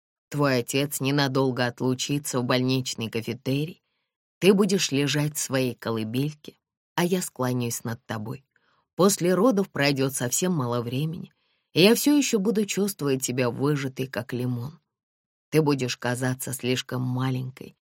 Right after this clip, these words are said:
учитывая, какой огромной я ощущала себя во время беременности. Клянусь, во мне хватило бы места для кого-то намного крупнее и крепче тебя.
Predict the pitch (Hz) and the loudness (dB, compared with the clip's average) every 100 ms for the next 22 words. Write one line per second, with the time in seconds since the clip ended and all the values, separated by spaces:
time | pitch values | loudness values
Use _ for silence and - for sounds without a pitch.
0 | _ - 180 - 175 151 147 143 135 131 | _ -2 2 4 4 4 4 2 0 0
1 | 139 135 113 135 147 156 143 123 131 127 | 2 2 0 0 2 2 2 2 0 0
2 | - 131 - 110 117 - 117 131 131 127 | -2 -2 0 -2 -2 -4 -2 -2 -2 -2
3 | 131 123 123 127 123 120 113 123 123 - | -2 -2 -2 -2 -2 -2 -6 -8 -10 -10
4 | - - _ _ _ _ - 160 254 311 | -12 -16 _ _ _ _ 0 6 6 6
5 | 339 165 175 185 202 - 139 135 156 156 | 2 0 0 0 -2 -2 -4 0 2 2
6 | 139 135 139 147 - 123 123 120 127 123 | 0 0 0 -2 -4 -2 -2 0 0 0
7 | 147 127 123 123 131 220 - - 170 151 | -2 -2 -2 -2 0 -2 -4 -8 -6 -6
8 | 139 135 127 131 127 123 - - - 87 | -4 -2 -4 -4 -4 -4 -6 -10 -8 -10
9 | - - | -10 -14